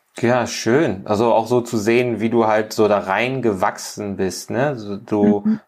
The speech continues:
Speaker 1: bist nicht eines Morgens aufgestanden und hast gesagt, „Okay, ich, jetzt werde ich Coach“,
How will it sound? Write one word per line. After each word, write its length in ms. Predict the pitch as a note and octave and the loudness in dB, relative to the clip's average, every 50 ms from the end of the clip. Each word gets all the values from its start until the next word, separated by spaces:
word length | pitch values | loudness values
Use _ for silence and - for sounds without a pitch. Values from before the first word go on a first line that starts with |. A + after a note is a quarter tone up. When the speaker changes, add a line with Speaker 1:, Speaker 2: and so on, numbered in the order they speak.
| _ _ | _ _
Speaker 1:
bist 160 | A2 G#2+ - | -2 0 2
nicht 140 | B2+ A2+ F#2+ | 2 2 2
eines 260 | F#2+ G#2+ A2 G2+ - | 2 0 -2 -4 0
Morgens 260 | A#2 A2 A2 A2 G#2+ | 0 0 0 2 2
aufgestanden 560 | A#2+ - - - - A#2 - - A2 G#2+ G2+ A2+ | 2 2 2 0 -4 -8 -2 -2 -2 -2 0 -4
und 60 | A2 | -6
hast 100 | G#2+ - | -6 -2
gesagt, 220 | A2+ A2 G#2+ G2+ | -2 -2 -2 -2
„Okay, 420 | A2 G2+ - - A2 A2 G#2 - - | -4 -2 0 2 2 4 2 2 0
ich, 140 | - A2+ - | -2 0 2
jetzt 260 | A2+ A2 G#2+ - - | 0 0 0 -2 -2
werde 280 | G#2+ G#2+ G#2+ G#2+ G#2+ A2 | 0 0 0 2 0 -2
ich 160 | G#2 - - | -4 -4 -4
Coach“, 520 | - A#2+ A#2 B2+ C#3 C#3 C#3 - - - | 0 2 2 2 2 0 -2 -12 -14 -16